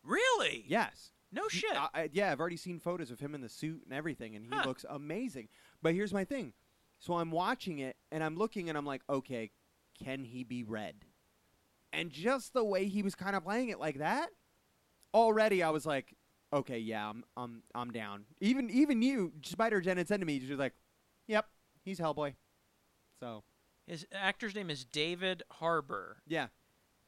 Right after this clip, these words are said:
Speaker 2: Yeah, hold on. If
Speaker 1: No shit. He's
Speaker 2: Yeah.
Speaker 1: gonna be the next Hellboy, huh?
Speaker 2: Yeah, I'll show you a f-, a picture. Hold on.
Speaker 1: Ha-, well, you know what? We've never really talked about that, but how do you feel about them rebooting the series?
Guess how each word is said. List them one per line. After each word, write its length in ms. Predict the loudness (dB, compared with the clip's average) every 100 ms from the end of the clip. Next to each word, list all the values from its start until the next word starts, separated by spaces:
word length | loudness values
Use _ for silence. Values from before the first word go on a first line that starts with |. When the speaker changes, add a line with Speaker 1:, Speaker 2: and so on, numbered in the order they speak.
| _ _ -2
Speaker 2:
Yeah, 160 | 0
hold 160 | 0 -2
on. 100 | -4
If 120 | -6 -4
Speaker 1:
No 180 | -2 -4
shit. 420 | -4 -2 0 -2
He's 160 | -2 0
Speaker 2:
Yeah. 100 | 0
Speaker 1:
gonna 220 | 0 -4
be 160 | -4 -4
the 120 | -4
next 240 | -4 -6 -6
Hellboy, 380 | -6 -4 -8 -4
huh? 60 | 0
Speaker 2:
Yeah, 60 |
I'll 60 | 0
show 140 | 0
you 100 | -2
a 20 | -2
f-, 140 | -4
a 120 | -8 -6
picture. 340 | -8 -10 -12
Hold 140 | -12
on. 60 | -12
Speaker 1:
Ha-, 60 | -10
well, 160 | -2 -2 -2 -8
you 80 | -4
know 80 | -4
what? 100 | -4
We've 120 | -4 -4
never 220 | -4 -4
really 160 | -6
talked 300 | -4 -6 -6
about 180 | -8 -8
that, 140 | -8 -10
but 100 | -10
how 160 | -4 -4
do 80 | -4
you 80 |
feel 220 | -6 -6 -4
about 220 | -4 -6
them 300 | -10 -12 -14 -10
rebooting 400 | -8 -8 -8 -10
the 80 |
series? 560 | -10 -8 -8 -10 -12 -18